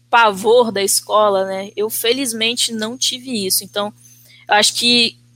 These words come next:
eu já tive muitos, muitas boas referências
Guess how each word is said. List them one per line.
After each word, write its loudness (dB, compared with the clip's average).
eu 2
já 4
tive 0
muitos, -2
muitas 0
boas 4
referências 0